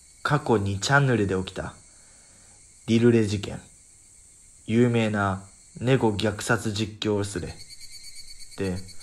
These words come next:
アップされた画像の中で、殺された子猫の首にディスクが巻かれ、「私は敗北主義者です」と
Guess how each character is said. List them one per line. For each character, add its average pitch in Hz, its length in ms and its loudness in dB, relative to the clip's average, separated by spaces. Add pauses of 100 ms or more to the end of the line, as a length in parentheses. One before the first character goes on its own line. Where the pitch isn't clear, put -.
(920)
ア 127 120 8
ッ 123 140 -4
プ 117 120 2
さ 113 140 2
れ 104 60 0
た 107 160 2
画 107 200 2
像 110 180 -2
の 107 100 -2
中 104 260 -4
で、 - 100 -10 (960)
殺 131 220 4
さ 143 120 4
れ 135 80 6
た 127 280 6
子 143 200 -2
猫 135 280 2
の 104 120 0
首 101 300 -4
に 95 280 -2 (480)
デ 123 80 2
ィ 120 40 2
ス - 140 -6
ク 110 160 -6
が 95 140 -2
巻 90 180 -4
か - 100 -6
れ、 - 140 -10 (1040)
「私 127 400 2
は 113 280 4 (320)
敗 120 340 4
北 117 260 2
主 110 200 0
義 95 100 -4
者 95 160 -4
で - 100 -12
す」 - 220 -16 (1600)
と 107 400 4